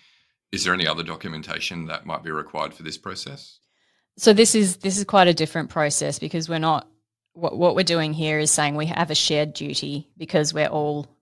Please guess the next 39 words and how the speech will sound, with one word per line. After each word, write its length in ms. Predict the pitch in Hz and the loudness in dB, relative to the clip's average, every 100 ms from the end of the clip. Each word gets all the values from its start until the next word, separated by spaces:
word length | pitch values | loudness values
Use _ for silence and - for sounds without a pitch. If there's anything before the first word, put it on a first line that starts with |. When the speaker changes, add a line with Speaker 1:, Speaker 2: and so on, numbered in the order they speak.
| _ | _
Speaker 2:
P 120 | 156 | 2
C 160 | 151 147 | 2 0
B 100 | 147 143 147 311 | -4 -4 0 0
Us. 260 | - - - - _ | -2 -6 -12 -20 _
And 160 | - 160 | -2 2
so 160 | - 151 147 151 - _ _ _ | 4 4 4 0 -4 _ _ _
in 160 | 160 160 | -2 0
this 160 | 160 - | 2 0
particular 540 | 170 156 - 156 151 | -2 -2 -2 0 2
location, 640 | 147 143 - 156 - 156 | 2 0 0 0 0 -2
we 160 | 147 147 | -4 -4
all 160 | 151 | -4
share 320 | 151 - 147 147 | 0 0 0 0
these 320 | 147 151 - | -2 0 -2
particular 540 | 170 - 139 151 143 | -2 -6 -6 -6 -6
duties. 600 | 139 147 143 143 208 - - - _ _ | -6 -6 -6 -2 -2 -2 -6 -20 _ _
Um, 240 | 160 147 143 | 6 6 4
and 160 | 147 | -2
so 240 | - 151 151 | 0 0 0
we 180 | 156 151 | -2 -2
need 220 | 151 143 - | -4 -2 0
to 280 | 156 147 143 | 0 -2 -6
have 500 | - 147 143 147 - _ - | -2 2 2 0 -14 _ -4
plans 320 | 185 175 175 | 4 4 4
in 100 | 156 | -2
place 320 | - 147 139 | 0 0 0
between 400 | - - 175 175 | -4 -4 0 0
us, 420 | 151 151 - - _ | 0 -2 -4 -6 _
um, 400 | 156 151 143 143 - | -4 -4 -2 -6 -4
to 120 | - 151 | -4 -2
be 140 | 151 | -2
really 240 | 160 165 | 2 2
clear 340 | 165 - 151 147 | 0 -4 -2 -2
about 320 | 147 143 143 - _ _ _ _ | 2 2 2 -4 _ _ _ _
who's 220 | 175 170 | 2 4
going 180 | 165 151 | 2 -2
to 60 | 151 | -4
do 220 | 147 139 | -6 -6
what, 380 | 156 165 269 | 4 6 6